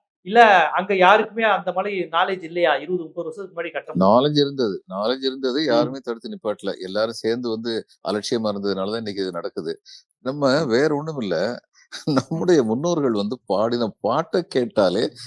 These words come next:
Speaker 2: எந்த அளவுக்கு இயற்கையை அவங்க ப-, அப்சர்வ் பண்ணிருக்காங்கன்னு தெரியும். ஒரு பாட்டு ஒன்று இருக்கு, பள்ளுப்பாட்டுன்னு ஒன்று இருக்கு. "ஆற்று
Speaker 1: ம்.
Speaker 2: வெள்ளம் நாளை வர தோற்றுதே கூறி, மலையாள
Speaker 1: ம்.
Speaker 2: மின்னல், ஈழ மின்னல், சூழ மின்னுதே,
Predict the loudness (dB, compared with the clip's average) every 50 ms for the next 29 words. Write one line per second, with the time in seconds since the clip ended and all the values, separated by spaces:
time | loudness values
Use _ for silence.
0 | -6 4 4 4 4 6 4 4 4 4 4 4 2 4 4 4 4 2 0 0
1 | 0 0 -2 -6 -12 0 2 2 2 2 0 0 0 0 0 0 -2 -6 0 2
2 | 2 2 2 0 -2 -4 -4 -2 -2 -2 -2 -2 -6 -4 -4 -4 -2 -2 -4 -6
3 | -8 _ _ _ _ _ _ _ _ _ _ _ -2 2 2 2 2 2 0 0
4 | 2 0 -2 -2 -2 -2 -4 -6 -6 -6 -8 -8 -8 _ -2 0 0 0 0 0
5 | -2 -4 -2 -4 -4 -4 -4 -4 -4 -6 -6 -6 -6 -8 -8 -8 _ _ _ _
6 | _ _ _ _ _ _ 0 4 4 4 4 4 2 4 4 4 4 6 6 4
7 | 4 4 2 4 4 4 4 2 2 2 2 2 2 0 -2 _ 0 -2 -2 0
8 | 0 -2 0 2 2 2 0 0 0 -2 0 0 2 0 0 -2 -4 -6 -12 -20
9 | -20 _ 0 2 4 4 6 4 4 2 2 0 0 0 -2 -4 -2 -2 -2 -2
10 | -2 -2 -2 0 2 0 0 0 -2 -4 -4 -4 -6 -6 -4 -2 0 0 0 0
11 | -2 -2 -4 -4 -4 -4 -6 -4 -4 -2 -2 -4 -4 -6